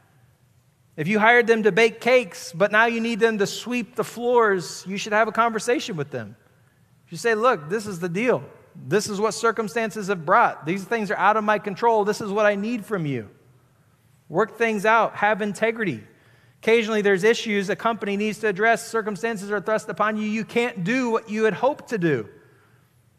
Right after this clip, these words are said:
Will you have integrity then? Or will you try to, like, sneak around it and say, "Well, actually in your contract, what I meant was"? Work towards a resolution. Communication is your friend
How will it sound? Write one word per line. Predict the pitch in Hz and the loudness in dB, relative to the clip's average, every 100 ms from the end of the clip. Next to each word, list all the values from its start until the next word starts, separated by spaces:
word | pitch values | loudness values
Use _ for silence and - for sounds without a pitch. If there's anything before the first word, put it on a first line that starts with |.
| - | -2
Will | 170 | 0
you | 196 | 2
have | 190 196 | 2 0
integrity | 190 220 214 202 | -2 -4 -2 -2
then? | 185 214 294 269 - _ _ _ _ _ _ _ _ _ _ _ | 0 0 -2 -6 -16 _ _ _ _ _ _ _ _ _ _ _
Or | 170 175 | -2 0
will | 190 | 0
you | 180 | 0
try | 208 196 | 2 2
to, | |
like, | 190 175 143 | 2 0 -2
sneak | - - 196 190 | -8 -6 -2 0
around | 185 190 190 165 | 2 2 0 -2
it | 127 - | -6 -12
and | 131 | -12
say, | 165 151 | -6 -2
"Well, | 151 165 170 165 160 156 | 0 2 2 2 0 0
actually | 160 175 175 160 | -2 -4 -6 -6
in | 160 | -6
your | 139 | -6
contract, | 123 175 160 151 135 127 123 143 | -2 -2 -2 -4 -2 -4 -6 -8
what | 139 | -6
I | 135 | -4
meant | 143 165 | -4 -6
was"? | 127 123 117 110 - - _ _ _ _ _ _ _ _ _ _ _ _ _ _ _ _ _ _ _ | -6 -8 -8 -12 -16 -20 _ _ _ _ _ _ _ _ _ _ _ _ _ _ _ _ _ _ _
Work | - 196 220 | 0 0 2
towards | 226 214 | 0 0
a | 208 | 2
resolution. | 220 196 202 220 - 165 113 - _ _ _ _ _ _ _ | 0 0 0 -2 -4 -8 -10 -16 _ _ _ _ _ _ _
Communication | - 226 294 - 269 240 226 | -4 -2 -2 2 2 2 0
is | 220 185 | -2 -2
your | 170 | -6
friend | - 220 175 139 180 | -2 0 0 -2 -8